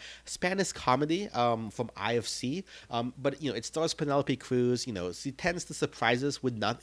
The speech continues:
coming out of nowhere with her films. Um, I don't know. I'm not gonna say it's gonna get anything. It, it'd kinda be funny if it does. I wanted to at least mention it here, say at least I mentioned it.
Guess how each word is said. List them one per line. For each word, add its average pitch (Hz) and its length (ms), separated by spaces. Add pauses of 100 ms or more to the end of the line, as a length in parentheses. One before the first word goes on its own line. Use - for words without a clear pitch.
(160)
coming 123 280
out 107 80
of 98 80
nowhere 110 420
with 107 260 (220)
her 113 140
films. 131 500 (240)
Um, 104 540
I 135 80
don't 127 140
know. 80 180
I'm 131 180
not 165 300 (340)
gonna 143 260
say 190 220
it's 180 80
gonna 185 160
get 165 100
anything. 180 380 (220)
It, 131 200
it'd 147 160
kinda 143 200
be 139 100
funny 131 240
if 104 80
it 107 80
does. 147 180
I 120 80
wanted 120 260
to 113 140 (120)
at 117 100
least 117 220
mention 127 340
it 110 80
here, 123 260
say 113 320 (220)
at 98 120
least 123 260
I 101 80
mentioned 101 360
it. 170 180